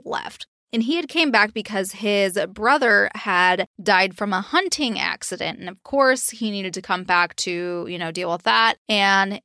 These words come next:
start getting ready to take over, like, his father's estate and business and things like that. He was the younger brother.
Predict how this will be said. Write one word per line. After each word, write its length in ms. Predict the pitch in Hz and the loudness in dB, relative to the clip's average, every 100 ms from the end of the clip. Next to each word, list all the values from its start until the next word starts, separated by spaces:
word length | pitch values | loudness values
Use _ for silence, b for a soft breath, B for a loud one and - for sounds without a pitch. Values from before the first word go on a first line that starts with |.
| - | -6
start 420 | - - 196 190 | -2 2 2 2
getting 220 | 202 190 | 0 0
ready 220 | 185 185 | -2 -2
to 60 | 175 | -2
take 180 | 190 180 | -4 -2
over, 300 | 180 185 185 | -4 -2 -4
like, 260 | 170 170 | -4 -4
his 240 | - 190 - | -8 -10 -4
father's 580 | 175 165 170 165 170 - | 0 0 0 -6 -8 -6
estate 420 | - - 180 185 - | -4 -2 -2 -2 -6
and 180 | 196 | -8
business 420 | 190 185 - 180 - | -4 -4 -4 -6 -6
and 160 | 185 | -8
things 220 | 165 165 | -10 -8
like 160 | 175 165 | -8 2
that. 300 | 277 262 - _ - | 4 4 2 _ -8
He 120 | 226 | -4
was 140 | 208 | -2
the 80 | 170 | 0
younger 280 | 180 180 175 | -2 -2 -2
brother. 480 | 190 196 196 196 | 4 4 6 4